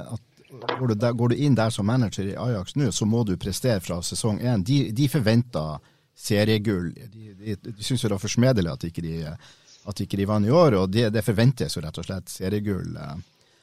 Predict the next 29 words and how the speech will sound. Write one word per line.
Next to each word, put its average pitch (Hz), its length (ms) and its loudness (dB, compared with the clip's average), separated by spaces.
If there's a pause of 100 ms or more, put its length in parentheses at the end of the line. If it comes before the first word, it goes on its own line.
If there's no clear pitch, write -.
(220)
i, 120 180 2
eh, 87 380 0
i, 135 140 -8 (100)
eh, 73 400 -8
Amsterdam 101 480 -4
for 98 160 -6
Ajax, - 420 -6
eh, 78 300 -10 (320)
kommende 107 320 -2
sesong. 107 400 -6
Så 107 100 -6
det 104 140 -4
blir 139 160 4
jo, 95 180 -2 (120)
det 113 120 2
blir 151 140 6
jo - 80 -4
tøft - 240 -2
det - 80 -6
her 80 240 -10
uansett, - 320 -8
for - 160 -8 (160)
hvis 104 160 -4
han 104 80 0
skulle 107 440 2
ta 135 220 4
en 95 80 0
sånn 95 220 -2
jobb. 147 180 -2